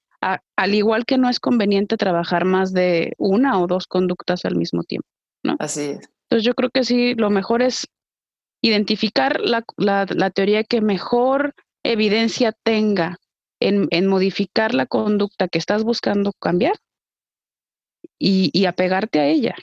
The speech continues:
Speaker 2: Así
Speaker 1: Yo
Speaker 2: es.
Speaker 1: creo que tienen, sí, tienen suficiente, eh, suficiente riqueza cada una de ellas que te permite trabajar totalmente por completo,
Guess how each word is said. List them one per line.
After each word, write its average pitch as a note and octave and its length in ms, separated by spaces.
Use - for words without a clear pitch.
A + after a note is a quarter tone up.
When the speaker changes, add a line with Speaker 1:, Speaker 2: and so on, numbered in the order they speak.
Speaker 2:
Así D3+ 340
Speaker 1:
Yo A#3 100
Speaker 2:
es. A3+ 60
Speaker 1:
creo C4+ 140
que C#4 120
tienen, C4+ 340
sí, A#3 200
tienen B3+ 260
suficiente, C4 960
eh, - 380
suficiente A#3+ 680
riqueza A#3+ 760
cada A#3 320
una A3+ 240
de G3+ 140
ellas A3+ 260
que G#3+ 100
te F#3 120
permite F3+ 580
trabajar F#3 560
totalmente F#3+ 840
por F3 140
completo, E3+ 440